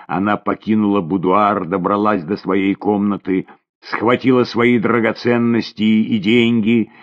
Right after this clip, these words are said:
затем, завернувшись в широкий плащ, бесшумно проскользнула по темной галерее до маленькой лестницы в одной из башен.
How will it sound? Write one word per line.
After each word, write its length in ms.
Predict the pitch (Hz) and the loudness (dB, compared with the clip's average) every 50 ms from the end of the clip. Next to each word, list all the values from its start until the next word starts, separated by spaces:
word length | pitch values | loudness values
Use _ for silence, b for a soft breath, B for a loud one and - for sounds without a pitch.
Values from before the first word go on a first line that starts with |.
| B B B | B B B
затем, 560 | - - 135 131 127 - 131 131 135 127 123 | -4 -2 0 0 2 2 2 2 4 2 2
завернувшись 800 | - 127 131 123 123 117 120 123 127 123 110 - - 123 110 - | 2 2 2 4 4 2 2 2 2 2 0 0 -2 -2 -2 -4
в 100 | - - | -8 -10
широкий 480 | - - 117 113 123 127 117 - 120 113 | -4 -2 0 2 2 2 2 0 -2 -4
плащ, 640 | - - 113 117 117 117 117 104 - - - - | -2 0 2 2 2 2 0 0 -2 -2 -4 -4
бесшумно 800 | 78 78 101 113 107 - - - - - 117 117 110 107 107 110 | -4 -2 -2 -2 -2 -4 -10 -12 -6 -2 -2 0 0 0 0 0
проскользнула 880 | 98 - 80 98 101 - - - 101 101 95 73 95 104 104 98 98 87 | -2 -2 -4 -4 -4 -4 -6 -4 -4 -4 -2 -2 -2 0 0 0 0 -2
по 140 | - 95 | -2 -6
темной 420 | 92 - 107 104 98 98 95 92 92 | -4 -2 -2 0 0 0 0 0 0
галерее 540 | 78 98 95 98 95 98 98 95 95 92 82 | 0 0 2 2 2 2 2 2 2 0 0
до 100 | 95 90 | 0 -2
маленькой 540 | 95 95 90 87 87 90 85 - 85 85 | 0 0 -2 -2 -2 -4 -4 -4 -2 -2
лестницы 680 | 82 87 104 120 120 107 - - 113 120 - - - 120 | 0 0 2 2 0 0 -2 -6 -6 -6 -6 -6 -6 -6
в 80 | 117 113 | -4 -4
одной 380 | 110 92 101 113 113 110 110 | -4 -4 -4 -4 -2 -2 -2
из 140 | 104 92 78 | -4 -4 -8
башен. 680 | 65 - 110 113 110 95 - 101 101 101 95 90 82 | -6 -4 -2 -2 -2 -2 -4 -6 -6 -4 -4 -4 -6